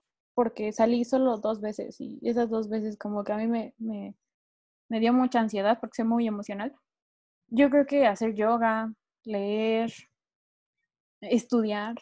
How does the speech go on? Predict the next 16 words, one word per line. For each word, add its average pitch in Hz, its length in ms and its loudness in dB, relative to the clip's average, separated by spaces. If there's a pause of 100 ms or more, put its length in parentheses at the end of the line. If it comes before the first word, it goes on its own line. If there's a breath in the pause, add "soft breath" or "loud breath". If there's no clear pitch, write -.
(640)
porque, 233 300 0
por 226 220 -2
ejemplo, 233 800 0
ahorita 247 460 2
que 247 140 -4
he 226 40 -2
estado, 226 460 -2
pues, 214 140 -4
más 214 200 -2
aquí 240 200 -2
en 233 140 0
casa 233 340 0
y 214 100 -6
que 202 180 -4
he - 20 0
estudiado, 233 720 -2